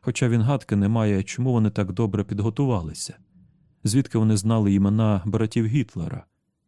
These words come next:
І де саме зачаїлися? Вони прийшли з надвору чи були вже тут,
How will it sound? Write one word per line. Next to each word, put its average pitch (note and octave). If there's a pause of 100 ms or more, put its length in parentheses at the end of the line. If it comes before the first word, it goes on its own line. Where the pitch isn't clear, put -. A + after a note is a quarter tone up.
(160)
І B2+
де A#2
саме G#2+
зачаїлися? G#2 (840)
Вони G#2
прийшли G#2
з F2+
надвору G2
чи -
були B2+
вже G2
тут, -